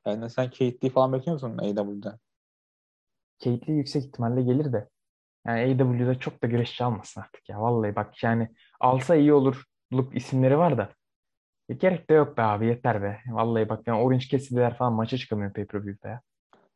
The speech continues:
Speaker 1: Aynen öyle yani. Mia Yim'i alırlar bence. Bir de Ember Moon'u alırlar. Kalanına dokunmazlar.
Speaker 2: Mia Yim almasınlar. O da en sevmediğim insanlardan bir tanesi.
Speaker 1: Mia Yim'i
Speaker 2: Orange Cassidy.
Speaker 1: biliyor musun? <laughs> Hayatında yani güreş izledim üç maçı falan var hayatında. <laughs> At-,
Speaker 2: Evet.
Speaker 1: kadın ama her, her yerde. <laughs>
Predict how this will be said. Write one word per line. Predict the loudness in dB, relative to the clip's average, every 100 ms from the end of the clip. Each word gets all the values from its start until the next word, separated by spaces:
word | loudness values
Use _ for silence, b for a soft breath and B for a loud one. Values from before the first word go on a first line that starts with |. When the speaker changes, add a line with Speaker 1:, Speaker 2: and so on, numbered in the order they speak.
| _
Speaker 1:
Aynen | -12 -8 -6 -6
öyle | -4 -4
yani. | -2 -2 -4 -6 -8 -14 -20 -4
Mia | 2 6
Yim'i | 8 8 8
alırlar | 8 6 4 4
bence. | 2 2
Bir | 2
de |
Ember | 2 4 4
Moon'u | 4 4
alırlar. | 4 4 2
Kalanına | 0 -2 -2 -4
dokunmazlar. | -4 -2 -2 -2 -4
Speaker 2:
Mia | 2 4 4
Yim | 4
almasınlar. | 2 4 2 -2 -6 -4
O | 0
da | 0
en | -2
sevmediğim | -4 -6 -4 -6
insanlardan | -8 -8 -8 -8 -8 -10
bir |
tanesi. | -10 -10 -8 4
Speaker 1:
Mia | 6
Yim'i | 8 8
Speaker 2:
Orange | 6 4
Cassidy. | 0 4
Speaker 1:
biliyor | 4
musun? | 4 -2
<laughs> |
Hayatında | 4 6 6 4 4 4
yani | 2 0 -8
güreş | -8 2 2 2
izledim | 0 0 -2
üç | 0
maçı | 0 4
falan | 6 6
var | 4 2
hayatında. | 2 0 0 -12 _ _ _
<laughs> | _ -6
At-, | -6 -6 B B B _ _ -20 -2
Speaker 2:
Evet. | -2
Speaker 1:
kadın | 4 8
ama | 8 8
her, | 6
her | 8 6 8
yerde. | 8 6
<laughs> | 2